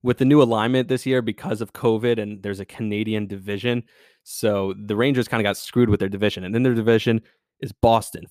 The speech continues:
Philly, the Islanders, Washington, Pittsburgh, Buffalo, the Devils, and then the Rangers.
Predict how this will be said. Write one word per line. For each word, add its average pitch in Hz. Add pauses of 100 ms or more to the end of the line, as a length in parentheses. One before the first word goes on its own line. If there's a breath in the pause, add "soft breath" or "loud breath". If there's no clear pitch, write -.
Philly, 110 (160)
the 113
Islanders, 107
Washington, 113 (200)
Pittsburgh, - (140)
Buffalo, 113 (500)
the 107
Devils, - (800)
and 110
then 101
the 95
Rangers. 92